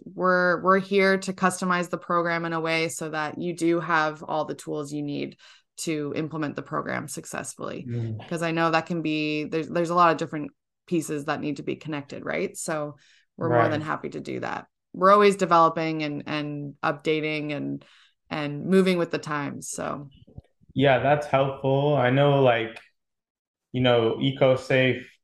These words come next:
Speaker 2: does even have, like, a welcome letter for new subscriber or new residents for that multifamily building, like,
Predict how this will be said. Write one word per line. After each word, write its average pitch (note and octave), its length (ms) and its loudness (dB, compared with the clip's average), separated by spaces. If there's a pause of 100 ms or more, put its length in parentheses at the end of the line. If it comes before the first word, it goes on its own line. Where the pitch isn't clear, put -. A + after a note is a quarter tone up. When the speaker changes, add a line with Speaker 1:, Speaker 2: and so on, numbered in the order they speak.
Speaker 2:
does B2 320 4
even B2 220 0
have, A#2+ 340 4
like, A#2+ 220 2
a A#2+ 140 4
welcome B2 760 0
letter B2 600 2
for A#2 120 0
new A#2 220 -2
subscriber A#2+ 1300 4
or B2 200 4
new B2+ 540 4
residents B2 600 2
for B2+ 160 0
that A2+ 180 4
multifamily A#2 760 0
building, A2+ 520 2
like, G#2 240 -2